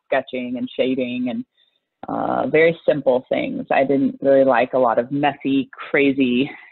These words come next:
uh, super colorful stuff. I was a lot more, uh,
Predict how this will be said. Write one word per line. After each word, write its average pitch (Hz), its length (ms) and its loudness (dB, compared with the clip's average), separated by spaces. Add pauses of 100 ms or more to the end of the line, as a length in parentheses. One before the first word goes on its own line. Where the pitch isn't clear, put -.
(140)
uh, 80 380 -2 (520)
super 156 280 2
colorful 135 680 0 (560)
stuff. - 320 -2
I 147 120 4
was 143 180 0 (420)
a 143 120 -2
lot 135 260 0
more, 131 380 -4 (520)
uh, - 360 -10